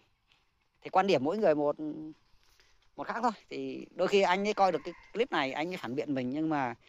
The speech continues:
mình rõ ràng là mình đi mình kiểm nghiệm là cái vườn nào, cái giai đoạn mà chuẩn bị, ờ, cắt mà để cỏ nhiều mà gặp thời tiết mưa, mưa liên tục luôn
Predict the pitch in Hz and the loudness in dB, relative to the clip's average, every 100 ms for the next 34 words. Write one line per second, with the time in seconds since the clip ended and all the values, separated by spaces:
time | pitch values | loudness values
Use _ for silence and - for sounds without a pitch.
0 | _ _ _ - 127 185 196 135 156 165 | _ _ _ -6 0 6 8 8 4 0
1 | 131 143 151 139 120 117 120 123 117 110 | 0 2 2 0 -2 -6 -6 -8 -8 -6
2 | 170 160 135 131 117 151 160 151 127 123 | 0 2 2 0 0 0 2 0 -2 -8
3 | - 113 117 113 131 139 143 139 - _ | -8 -10 -10 -10 -6 -6 -6 -12 -16 _
4 | _ _ 214 - _ 123 123 117 98 98 | _ _ -2 -2 _ -6 -2 -2 -4 -4
5 | 120 123 - - 113 123 147 - - 120 | -4 -4 -12 -6 -6 0 0 0 -6 -6
6 | 117 - 120 190 185 185 - _ - - | -6 -6 -6 -2 2 2 0 _ -20 -12
7 | - 180 208 196 175 - | 2 6 8 8 4 0